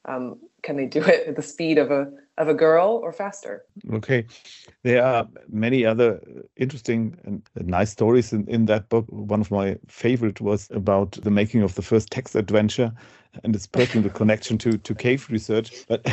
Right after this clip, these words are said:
Speaker 2: <laughs> beside all these stories, I don't think that the main reason why you wrote this book was to tell all these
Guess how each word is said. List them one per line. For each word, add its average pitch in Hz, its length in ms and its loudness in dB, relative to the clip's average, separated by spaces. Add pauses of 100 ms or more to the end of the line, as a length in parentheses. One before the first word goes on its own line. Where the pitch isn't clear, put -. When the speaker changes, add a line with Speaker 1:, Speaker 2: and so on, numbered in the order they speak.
Speaker 2:
<laughs> - 160 -18
beside 120 340 0
all 117 140 0
these 113 180 -2
stories, 127 480 0
I 139 120 2
don't 170 240 0
think 143 200 -4
that 117 240 0 (100)
the 123 80 -4
main 147 320 2
reason 131 320 -2
why 113 140 0
you 113 240 4
wrote 113 200 0
this 110 220 -2
book - 300 -2
was 113 260 0 (180)
to 113 160 -4 (160)
tell 113 220 2
all 113 220 2
these 104 500 -4